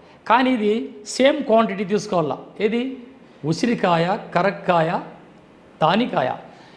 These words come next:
ఇవి మూడు వంద, వంద, వంద గ్రాములు తీసుకొని దంచండి, దంచి జల్లించండి.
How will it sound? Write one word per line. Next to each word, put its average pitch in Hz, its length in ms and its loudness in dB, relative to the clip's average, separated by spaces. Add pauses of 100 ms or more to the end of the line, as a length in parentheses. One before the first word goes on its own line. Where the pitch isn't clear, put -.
(400)
ఇవి 240 140 2 (120)
మూడు 285 320 4 (800)
వంద, 196 280 2 (120)
వంద, 170 240 0 (140)
వంద 156 200 0 (120)
గ్రాములు 156 340 2
తీసుకొని 170 420 -2 (380)
దంచండి, 156 480 0 (840)
దంచి 170 280 0 (120)
జల్లించండి. 165 640 2